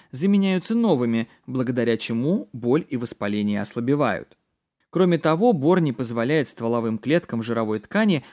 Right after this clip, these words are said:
превращаться в клетки жира, приберегая их для других важных целей.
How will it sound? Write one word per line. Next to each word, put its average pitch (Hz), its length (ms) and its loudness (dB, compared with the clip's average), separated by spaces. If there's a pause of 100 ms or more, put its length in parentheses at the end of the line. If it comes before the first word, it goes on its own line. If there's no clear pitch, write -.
(100)
превращаться 147 600 -2
в - 80 -10
клетки 160 380 -4
жира, 151 460 2 (260)
приберегая 120 640 0
их 190 340 0
для 160 200 -2
других 156 420 -2
важных 117 320 -4
целей. 98 440 -6